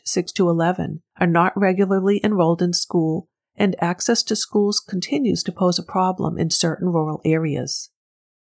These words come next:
Only thirty-nine percent of girls and thirty-four percent of boys are enrolled in secondary education.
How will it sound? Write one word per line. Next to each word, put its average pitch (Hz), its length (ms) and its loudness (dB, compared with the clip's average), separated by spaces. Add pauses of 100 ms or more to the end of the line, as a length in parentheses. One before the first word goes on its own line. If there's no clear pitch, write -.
(180)
Only 196 280 6
thirty-nine 185 540 2
percent 175 360 2
of 170 140 -2
girls 202 480 0 (180)
and 190 180 0
thirty-four 180 600 2
percent 170 420 -2
of 156 100 -4
boys 180 400 2
are 165 200 0
enrolled 160 400 0
in 165 140 -2
secondary 190 720 0
education. 147 720 -4